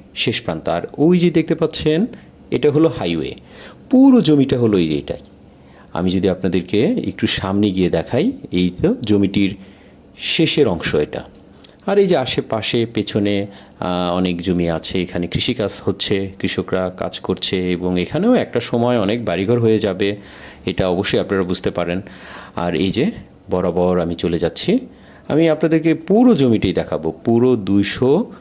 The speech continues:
চৌচল্লিশ শতাংশ পুরো জমিটাই দেখাবো। আহ, সাথে থাকবেন, কোনো কিছু যাতে মিস, মিস না হয়, আমি কোনা, কোনা কানি যা কিছু আছে তুলে ধরার চেষ্টা করব। আর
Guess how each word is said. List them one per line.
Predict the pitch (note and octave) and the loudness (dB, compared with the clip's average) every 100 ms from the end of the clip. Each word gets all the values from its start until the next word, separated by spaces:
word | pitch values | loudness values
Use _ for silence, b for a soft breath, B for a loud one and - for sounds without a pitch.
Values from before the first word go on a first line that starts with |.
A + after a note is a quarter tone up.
| B - - | B -20 -8
চৌচল্লিশ | - G2 F#2 A#2+ B2+ E3+ - | 0 0 2 0 2 2 0
শতাংশ | F2+ F2+ G2 G#2+ - D3+ - - | -2 -4 -4 -4 -2 -2 -2 0
পুরো | D#3 F3 | 4 4
জমিটাই | C#3+ A#2+ G#2 F2 | 4 4 4 2
দেখাবো। | D#2+ D#2 D2+ E2+ G3+ | 0 -2 -2 -2 -2
আহ, | - - - - - - F#2+ F#2 F#2+ | -6 -20 -20 -20 -20 -6 -4 -2 -2
সাথে | - G2+ A#2 | -4 -4 -4
থাকবেন, | G2 E2+ - C#3+ A3+ B B B B B B - - - - - - - - - - - - | -4 -4 -2 0 0 B B B B B B -16 -16 -18 -18 -18 -16 -16 -16 -20 -16 -14 -4
কোনো | C3+ C3 | 2 2
কিছু | D3 D3+ D#3+ | 4 0 2
যাতে | C#3+ C3+ | 2 2
মিস, | A2 G#2+ A#2 | 2 2 2
মিস | A#2 G#2+ A2+ - | 2 4 2 2
না | G#2+ | -2
হয়, | F2 F2+ D3 G3 - | 0 -2 0 -2 -2
আমি | F#2 G2 G2 F#2+ | 0 2 0 0
কোনা, | A2 A2 A2+ A2+ - - - - | 0 0 0 -2 -6 -20 -20 -6
কোনা | - G#2+ G#2 | -2 0 0
কানি | G2+ F2+ F#2 A2 | -2 -2 0 0
যা | A#2 E2+ D#2+ G2 A#2+ | 0 -2 -2 -4 -2
কিছু | - - G#2+ | -4 0 0
আছে | E2 - C3+ | 0 -2 -6
তুলে | - G2 F#2 | 0 0 0
ধরার | F2 E2 | 0 -2
চেষ্টা | - - E2+ | -4 -4 -4
করব। | D#2 D#2 | -4 -4
আর | D#2+ | -4